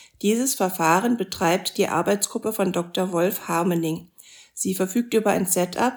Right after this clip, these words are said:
das in Europa tatsächlich einmalig ist.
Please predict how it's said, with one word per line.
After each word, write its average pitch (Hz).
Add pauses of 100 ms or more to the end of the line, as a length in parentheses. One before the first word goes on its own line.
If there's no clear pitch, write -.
(140)
das 185
in 190
Europa 196
tatsächlich 196
einmalig 170
ist. -